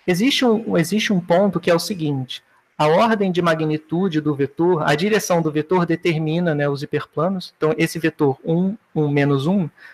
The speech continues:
determina a direção e a posição dos hiperplanos. Só que qualquer múltiplo dele vai me dar a mesma, né, vai me dar o mesmo hiperplano.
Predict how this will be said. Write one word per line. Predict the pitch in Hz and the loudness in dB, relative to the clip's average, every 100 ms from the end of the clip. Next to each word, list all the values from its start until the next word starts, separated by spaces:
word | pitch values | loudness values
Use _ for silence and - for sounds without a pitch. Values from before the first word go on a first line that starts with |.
| _ | _
determina | 170 175 170 170 160 | 0 4 4 4 6
a | 151 | 4
direção | 147 156 - 175 | 4 2 4 4
e | 202 | 4
a | 196 | 4
posição | 202 196 208 185 175 | 4 0 0 0 0
dos | 175 | 0
hiperplanos. | 170 196 - 190 147 127 - - - | -2 -2 -2 0 0 0 -6 -16 -16
Só | - 233 | -2 0
que | 233 | 2
qualquer | 254 233 226 269 | 2 2 4 4
múltiplo | 247 214 214 - - 160 | 4 4 2 -2 0 2
dele | 156 196 170 | 4 4 4
vai | 165 175 | 2 2
me | 185 | 2
dar | 156 165 175 | 2 2 4
a | 165 | 2
mesma, | 151 170 175 175 160 156 _ _ _ _ _ _ | 0 0 -2 -2 -4 -6 _ _ _ _ _ _
né, | 139 143 | -4 0
vai | 156 | 2
me | 165 | 2
dar | 151 147 156 - | 2 2 2 0
o | 156 | -2
mesmo | 147 151 156 175 175 180 | 0 0 0 -2 -2 -2
hiperplano. | 170 185 - 165 151 139 | -2 -2 0 0 0 0